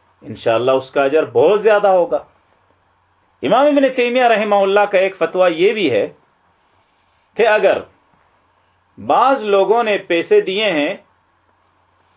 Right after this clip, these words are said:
خانقاہوں پر اور مدرسوں پر خرچ کرنے کے لیے،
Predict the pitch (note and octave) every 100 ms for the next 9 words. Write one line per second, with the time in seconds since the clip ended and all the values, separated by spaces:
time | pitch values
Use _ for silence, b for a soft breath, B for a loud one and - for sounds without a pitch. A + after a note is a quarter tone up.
0 | _ _ - D#3+ E3+ F3 F#3 F#3 A3+ A#3+
1 | G#3 F#3 E3+ D#3+ D#3 E3 - A#3 A3+ E3+
2 | - G3 - E3 D#3+ F3+ E3+ B2 G2 E2+